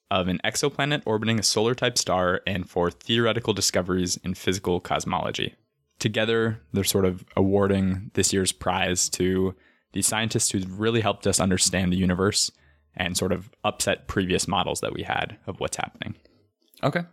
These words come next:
Speaker 2: that seems worthy to me.
Speaker 1: Yeah. So I'll be focusing today on the paper that is the discovery of an exoplanet orbiting a solar-type star.
Speaker 2: Cool. Was it, like, the first discovery?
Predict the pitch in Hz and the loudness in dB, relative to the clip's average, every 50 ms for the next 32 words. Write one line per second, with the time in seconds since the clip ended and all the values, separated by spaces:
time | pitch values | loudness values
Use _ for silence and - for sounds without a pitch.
0 | _ _ _ - 113 117 - 135 120 107 92 - - - _ _ _ _ - - | _ _ _ -8 -6 -4 -2 0 0 0 -2 -6 -12 -20 _ _ _ _ -6 -2
1 | 107 107 107 110 107 101 - 104 92 95 107 131 - _ _ _ _ - - - | 0 2 2 2 0 0 0 0 0 0 -2 -4 -6 _ _ _ _ -12 -4 0
2 | 127 165 165 85 - - - _ _ _ _ - - - 135 131 123 110 - - | 2 2 2 0 -2 -6 -14 _ _ _ _ -4 0 2 4 4 4 2 2 2
3 | 123 123 143 139 - 160 151 - - - 131 131 120 101 104 101 95 92 95 90 | 0 2 2 0 0 0 -2 -2 0 0 0 0 0 2 2 2 2 2 0 0
4 | - 92 90 - - 87 90 90 - - - - - - 82 78 - - - 87 | 0 -2 -2 0 0 0 0 0 -2 -4 -8 -10 -4 -2 0 0 0 0 0 0
5 | 87 87 87 90 98 - - 90 90 - - - 98 98 95 92 87 87 80 - | 2 0 0 -4 -4 -4 -4 -2 0 0 0 2 2 2 2 0 0 -2 -4 -4
6 | 85 - - - - - - - - 87 87 - - _ _ _ _ _ _ - | -4 -4 -2 -2 -4 -4 -4 -4 -2 -2 -2 -4 -4 _ _ _ _ _ _ -2
7 | 95 90 92 92 92 90 90 90 - - _ - - - - - 120 127 127 123 | 0 0 2 0 0 0 -2 -4 -8 -10 _ -6 -4 -2 0 0 2 2 0 0
8 | - - 104 104 - - - - 71 - - - _ _ _ - - _ _ _ | 0 -2 -4 -2 -4 -4 -2 -2 -2 -2 -4 -8 _ _ _ -20 -20 _ _ _
9 | _ _ _ _ _ _ - 101 104 110 110 - - - 104 95 104 107 58 98 | _ _ _ _ _ _ 0 2 2 2 0 -4 -4 -2 0 2 2 2 2 2
10 | 98 85 - - - - 87 85 85 - - - - - - _ - 104 - - | 0 0 -2 -6 -6 -2 -2 0 0 -2 -4 -8 -12 -16 -16 _ -10 -8 -4 -2
11 | 90 85 87 92 - | 0 0 0 -2 -4